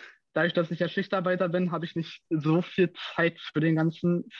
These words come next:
Fitness-Lifestyle. Äh, kann man jetzt auch wieder auslegen, wie viel Zeit, Zeit man selber da rein investiert. Aber also Alex kann für mich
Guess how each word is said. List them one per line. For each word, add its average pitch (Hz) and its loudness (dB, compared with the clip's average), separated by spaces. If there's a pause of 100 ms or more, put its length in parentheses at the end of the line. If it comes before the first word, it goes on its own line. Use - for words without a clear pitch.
(160)
Fitness-Lifestyle. 175 2
Äh, 165 2
kann 214 2
man 214 4
jetzt 202 0
auch 190 -2
wieder 180 2
auslegen, 202 0
wie 175 -4
viel 180 -2
Zeit, 175 -2
Zeit 175 -2
man 160 0
selber 170 2
da 175 2
rein 170 0
investiert. 185 -2 (500)
Aber 165 2
also 175 4 (320)
Alex 185 0 (800)
kann 196 0
für - 0
mich 185 2